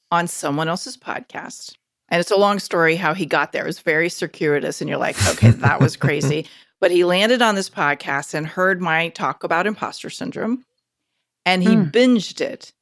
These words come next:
Speaker 1: Okay. So again, he, somebody's in that space. They're like, "Oh my God, I'm really resonating with this talk. This is what I need to hear today." He loved it so much. And this is the bridge between guesting on other people's podcasts and building the connection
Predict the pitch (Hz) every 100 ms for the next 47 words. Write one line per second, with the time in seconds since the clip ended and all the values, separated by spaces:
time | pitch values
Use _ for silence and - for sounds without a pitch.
0 | _ - 143 151 190 - 156 170 233 180
1 | 156 147 _ _ - 170 156 165 165 -
2 | 160 165 175 - 170 170 170 - 156 143
3 | - 151 151 170 165 165 151 147 165 175
4 | 190 180 165 147 - - 175 170 170 160
5 | 165 151 151 147 185 196 185 185 190 _
6 | _ - 196 202 254 302 - 226 175 151
7 | - - 170 208 - 359 294 208 180 170
8 | 160 - 170 - 170 151 147 - 151 151
9 | - 165 160 - 160 170 170 147 147 -
10 | 135 160 - - _ _ _ _ - 175
11 | 160 175 _ 160 165 175 175 160 160 165
12 | 156 -